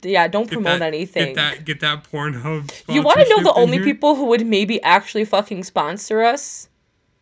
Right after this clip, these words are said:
Speaker 2: Olive Garden?
Speaker 1: N-, hell no. <laughs> God, God, no. Olive Garden.
Speaker 2: How many people do you think genuinely love their food?
Speaker 1: Uh, me.
Speaker 2: And both of us are like, and you're just like, "I would die there.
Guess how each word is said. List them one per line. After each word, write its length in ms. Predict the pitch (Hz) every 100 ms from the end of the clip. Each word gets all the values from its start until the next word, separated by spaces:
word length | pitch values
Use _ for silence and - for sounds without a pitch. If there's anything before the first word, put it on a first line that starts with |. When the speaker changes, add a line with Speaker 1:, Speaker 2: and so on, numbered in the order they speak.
| _ _ _ _ _ _
Speaker 2:
Olive 240 | 120 117 117
Garden? 400 | 127 131 151 165 _ _ _ _ _ - 214
Speaker 1:
N-, 200 | 269 220
hell 360 | 208 269 240 208
no. 360 | 180 160 - - 659 523 466 453 - - - - - -
<laughs> 0 |
God, 920 | 285 370 523 - - - 330 339 - 311 233 208
God, 420 | 220 359 - -
no. 240 | 208 214 220
Olive 600 | 226 185 - 233 330 220
Garden. 160 | - -
Speaker 2:
How 100 | 196
many 200 | 311 320
people 340 | 226 277 262
do 140 | 180 180
you 60 |
think 240 | 180 202 156
genuinely 640 | - 151 165 175 170 160
love 360 | 147 127 131 131
their 180 | 123 117
food? 400 | - 127 101 - _ _ _ _ _ _ -
Speaker 1:
Uh, 180 | 202 -
me. 180 | 202 196
Speaker 2:
And 140 | 139
both 220 | 160 180 165
of 100 | 143
us 200 | 170 151
are 80 |
like, 460 | 127 131 120 127 - _ _ -
and 120 | 165
you're 140 | 151 208
just 180 | 170 156
like, 180 | 143
"I 60 | 147
would 220 | 165 151
die 260 | 117 135 160
there. 280 | 113 104